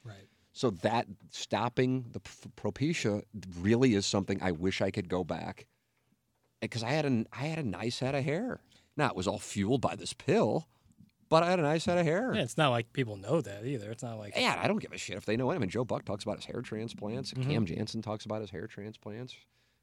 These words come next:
Speaker 2: Um, you know, no, I don't think it, it really people give a shit. But at the time, people didn't talk about that. It's interesting how in the last fifteen years, people have gotten comfortable talking about it. So that's my professional one.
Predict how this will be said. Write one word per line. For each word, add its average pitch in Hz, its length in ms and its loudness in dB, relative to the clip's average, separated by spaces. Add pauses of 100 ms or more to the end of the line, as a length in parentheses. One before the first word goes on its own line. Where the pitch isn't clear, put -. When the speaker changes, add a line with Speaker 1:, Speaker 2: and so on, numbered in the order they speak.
(100)
Speaker 2:
Um, 90 640 -6 (280)
you 113 100 -8
know, 82 80 -8
no, 92 160 -6
I 95 60 -8
don't 113 180 -8
think 98 140 -8
it, 85 180 -8
it - 240 -18 (180)
really 87 260 -14
people - 420 -14 (160)
give 151 160 -6
a 143 60 -6
shit. - 380 -10
But 92 260 2 (260)
at 104 80 0
the - 80 -8
time, 277 380 6
people 123 220 4
didn't 85 180 -4
talk 120 260 2
about - 200 -16
that. - 160 -14
It's 104 120 -2
interesting 135 360 -2
how 98 140 -4
in 95 80 -4
the 92 60 -4
last 95 200 -6
fifteen 90 300 -10
years, 98 220 -8
people 85 180 -14
have 82 60 -12
gotten - 120 -12
comfortable - 360 -14
talking - 340 -12
about - 200 -10
it. - 100 -16 (460)
So - 120 -2
that's 185 220 6
my 160 140 6
professional - 680 -2
one. - 220 -10